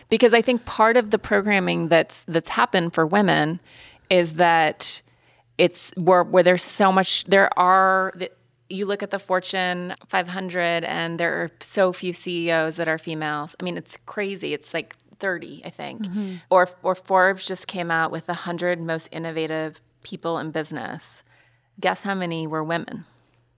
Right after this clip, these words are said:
Speaker 2: Oh, I don't even wanna know. Depressing. Five.
Speaker 1: One.
Speaker 2: Oh!
Speaker 1: One. I mean, and there's been an outrage and across the internet, and Forbes is like, "We don't know how this happened."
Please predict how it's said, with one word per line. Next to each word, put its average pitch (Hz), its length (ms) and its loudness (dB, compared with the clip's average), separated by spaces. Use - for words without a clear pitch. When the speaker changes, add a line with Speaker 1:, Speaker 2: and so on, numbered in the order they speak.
Speaker 2:
Oh, 226 280 -16
I 214 100 -8
don't 190 200 -6
even 185 80 -10
wanna 185 180 -8
know. 190 380 -8
Depressing. 185 640 -10
Five. 180 420 -6
Speaker 1:
One. 180 320 -2
Speaker 2:
Oh! 480 1600 4
Speaker 1:
One. 165 560 -2
I - 20 2
mean, 208 140 2
and 196 160 2
there's 190 220 0
been 190 140 -2
an 160 120 -4
outrage 160 840 -2
and 160 560 -2
across 170 280 0
the 170 80 -2
internet, 160 400 0
and 165 120 -6
Forbes 160 320 2
is 151 100 -12
like, 160 180 -2
"We 220 120 -2
don't 285 120 0
know 254 120 2
how 254 140 -2
this 240 160 -2
happened." 208 580 -4